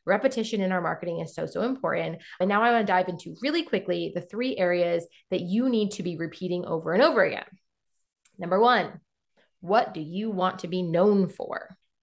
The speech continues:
And this can also be, you can kind of bring in your transformation a little bit here. And so I'll explain. So what you wanna be known for is, like, what you want other people to say about you.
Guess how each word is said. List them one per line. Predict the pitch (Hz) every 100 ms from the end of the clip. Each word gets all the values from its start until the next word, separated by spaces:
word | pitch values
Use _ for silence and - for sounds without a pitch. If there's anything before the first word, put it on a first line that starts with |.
| -
And | 208 180 185 175
this | 175 -
can | 165 -
also | 247 262 262 190
be, | 180 170 170 165 165 - _
you | 190
can | 185
kind | 220
of | 165
bring | 180 175
in | 165
your | 156
transformation | - 151 156 156 - -
a | 156
little | 160
bit | - 160
here. | -
And | 147 -
so | 156
I'll | 139
explain. | - - - - 190 - -
So | - 247 214 - -
what | 202 202 294
you | 330
wanna | 311 269
be | 214
known | 185 175 175
for | 165 160 160 165 - _ -
is, | 190 180 180 175 -
like, | 185 -
what | - - 202 254
you | 262
want | 247 202
other | 190
people | 185 190 175 175 -
to | 165 160
say | - 269 -
about | -
you. | -